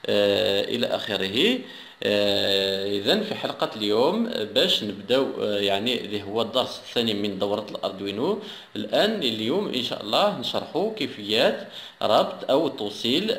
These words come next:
آه، برنامج الأردوينو مع، أو بردة الأردوينو مع الحاسوب، لكي نقدروا من خلال هذا البرنامج يعني ن-، نبرمجوا،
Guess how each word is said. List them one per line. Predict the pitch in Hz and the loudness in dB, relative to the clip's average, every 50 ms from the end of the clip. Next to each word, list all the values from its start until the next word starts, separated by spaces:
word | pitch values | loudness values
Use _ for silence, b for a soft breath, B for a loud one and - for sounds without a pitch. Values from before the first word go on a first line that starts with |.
| - | -2
آه، | - 113 110 107 104 104 101 98 98 95 95 92 90 92 101 - - - - | 0 2 2 4 4 4 4 6 6 6 4 4 2 2 0 -2 -2 -2 0
برنامج | 110 104 107 131 170 165 123 95 - 104 | 0 0 2 2 2 2 0 -2 -2 -4
الأردوينو | 92 - - 143 143 123 120 113 107 104 110 135 185 220 233 226 B B B B B - | -2 0 0 0 0 0 -2 -2 0 0 0 0 0 0 -2 -4 B B B B B -4
مع، | 104 107 110 104 104 98 98 131 180 - - - - - 110 110 117 113 - 143 | -2 2 2 4 4 4 4 4 2 2 0 0 -2 0 0 2 0 2 2 2
أو | 131 113 104 98 | 2 4 2 2
بردة | 107 135 160 147 113 107 107 - - | 2 2 2 2 2 0 -2 -2 -4
الأردوينو | - - - 135 120 107 110 107 107 113 151 214 220 | -4 -2 -2 -2 -2 -2 -2 -2 -2 0 0 0 -2
مع | - 120 113 98 110 160 214 - - 113 | 0 0 2 2 2 2 2 2 0 0
الحاسوب، | 107 - - 107 107 - 151 208 220 214 | -2 -2 -2 -4 -2 0 0 -2 -2 -2
لكي | 196 - - 113 117 120 117 - 120 120 139 185 220 220 - - B B B B B | -4 -6 -4 -4 -2 -4 -2 2 2 4 4 4 2 0 -2 -4 B B B B B
نقدروا | - 107 - 156 - 131 120 117 120 143 | -10 -6 -6 -2 0 2 2 4 4 2
من | 170 151 135 120 | 2 0 -2 -2
خلال | - - 113 110 147 190 - 113 | -4 -4 -2 0 2 2 4 4
هذا | 104 104 120 143 139 - - | 2 4 4 4 2 2 0
البرنامج | - 113 95 107 104 104 110 113 107 107 147 196 202 - | -2 -2 -2 -2 0 0 0 0 2 2 0 0 -2 -2
يعني | - - 113 104 101 107 135 190 - - 117 113 | 0 2 2 2 4 4 2 2 2 0 -2 -4
ن-، | 110 107 107 104 104 104 104 104 104 104 104 | -4 -2 -2 -2 -2 -2 -4 -4 -4 -4 -6
نبرمجوا، | 104 95 135 151 170 147 120 120 123 147 208 240 | -2 0 0 2 2 2 0 0 2 2 0 0